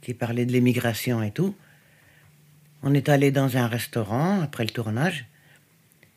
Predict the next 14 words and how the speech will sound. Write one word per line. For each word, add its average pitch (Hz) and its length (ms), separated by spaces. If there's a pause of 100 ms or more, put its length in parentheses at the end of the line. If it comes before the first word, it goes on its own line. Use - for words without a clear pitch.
(140)
et 147 60
il 135 60
y - 20
a 131 60
quelqu'un 165 340
qui 147 140
est 135 60
venu 123 200
me 147 140
voir. 120 440 (1200)
Il 143 140
m'a 131 120
dit, « 135 160
J'ai, 123 380